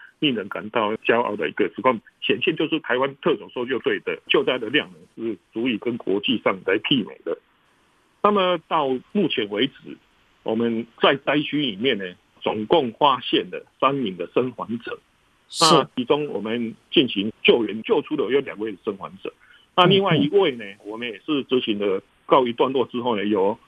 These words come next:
Speaker 1: 当地的土耳其的搜救队呢接手把他救出，所以这一次执行的成果，哦，也值得大家来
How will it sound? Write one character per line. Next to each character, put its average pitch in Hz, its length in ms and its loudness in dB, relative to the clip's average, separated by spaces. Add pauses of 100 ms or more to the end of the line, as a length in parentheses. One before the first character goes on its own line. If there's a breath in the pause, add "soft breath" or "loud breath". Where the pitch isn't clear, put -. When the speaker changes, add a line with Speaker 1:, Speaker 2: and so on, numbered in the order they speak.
(260 soft breath)
Speaker 1:
当 147 220 4
地 143 160 6
的 117 120 4
土 131 180 2
耳 123 100 4
其 - 200 -8
的 101 140 -2
搜 131 160 0
救 131 160 2
队 117 220 2
呢 92 120 -6
接 123 200 0
手 98 140 -4
把 - 160 -10
他 104 140 -12
救 98 240 0
出， 98 200 -2
所 143 180 4
以 95 160 0 (260)
这 185 120 4
一 147 100 4
次 131 520 -2 (200)
执 156 180 4
行 120 100 -4
的 110 100 -4
成 123 200 -8
果， 92 300 -4 (100)
哦， 101 200 -8
也 87 220 0 (120)
值 110 140 0
得 117 100 4 (360)
大 110 140 4
家 107 180 -4
来 92 180 -2